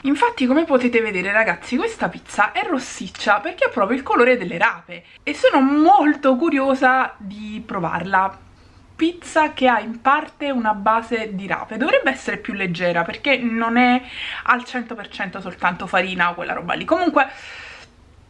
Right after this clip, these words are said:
banalità, entriamo nel vivo del video e cominciamo a mangiare questa pizza, anche perché ho un po' di fame. Sono curiosa di vedere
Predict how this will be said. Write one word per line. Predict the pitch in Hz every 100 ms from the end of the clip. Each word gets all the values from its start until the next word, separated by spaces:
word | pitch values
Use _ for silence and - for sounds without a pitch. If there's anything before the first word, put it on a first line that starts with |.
| - -
banalità, | 277 349 320 247 202 202 214 - -
entriamo | - 392 - 214 226
nel | 220
vivo | 220 247
del | 277 247
video | 214 196 208
e | 349
cominciamo | 294 240 - 190
a | 202
mangiare | 240 254 180 175
questa | 240 -
pizza, | 320 170 - 214 -
anche | 311 302 240
perché | 247 - 214 214 - -
ho | - 359
un | 233
po' | 170
di | 156 -
fame. | - 156 160 190 190 - -
Sono | - 247
curiosa | 269 220 185
di | 175
vedere | 165 170 180